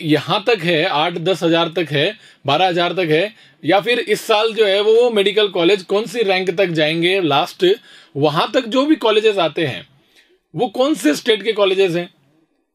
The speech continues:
किस state में ऐसे colleges का number ज्यादा है, ऐसा सारा questions आपके दिमाग में जो है उसका answer देने के लिए मैंने video बनाया है। और दूसरी एक और बात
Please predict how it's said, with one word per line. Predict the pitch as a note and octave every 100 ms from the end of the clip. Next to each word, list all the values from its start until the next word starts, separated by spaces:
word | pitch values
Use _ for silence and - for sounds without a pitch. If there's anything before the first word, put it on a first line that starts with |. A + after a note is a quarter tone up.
| -
किस | C4 D4
state | C#4 A#3 A3+
में | B3+ C4+
ऐसे | G3+ G3 C4
colleges | B3+ A3+ A3+ G#3+
का | B3
number | A3 G#3+ A3
ज्यादा | E3+ D3+ D#3+ F#3
है, | F3+ F#3+ _ _ _ _ _ -
ऐसा | F#3 A3 B3 B3+
सारा | - G3 G3 A#3 B3
questions | A#3 F#3+ G3+ G#3 F3
आपके | E3 F#3+
दिमाग | D#3+ D#3 E3 E3
में | F3+
जो | F3
है | D3+ F#3+
उसका | E3+ - F3 E3+
answer | D3 E3+ E3
देने | D3 D3+
के | D#3+
लिए | D#3+
मैंने | D#3 D#3
video | C#3+ C3+ D#3
बनाया | C#3+ C3 C#3
है। | E3+ - - - _
और | F#3+ A#3 A#3
दूसरी | F#3 G3 A#3+
एक | A3+ G3+
और | G3+
बात | C#3 G#2+